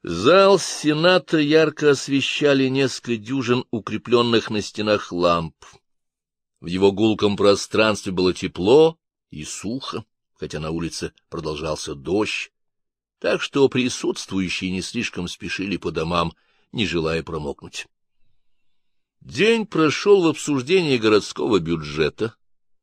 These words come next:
и в нескольких этапах голосования. Решалось, стоит ли выделять крупные суммы тем легионам, которые, находясь в дальних странах, поддерживают там власть Рима.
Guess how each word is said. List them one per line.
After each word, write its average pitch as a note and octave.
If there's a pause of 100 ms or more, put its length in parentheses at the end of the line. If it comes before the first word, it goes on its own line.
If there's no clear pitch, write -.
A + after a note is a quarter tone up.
(480)
и F#2+
в F2
нескольких F3
этапах C3+
голосования. G2 (400)
Решалось, C3
стоит -
ли G#2
выделять F#2+
крупные G2
суммы F#2+
тем F#2
легионам, F#2 (200)
которые, D#2+
находясь D#2+
в D2+
дальних E2+
странах, F#2 (280)
поддерживают F2
там G#2+
власть B2+
Рима. F#2+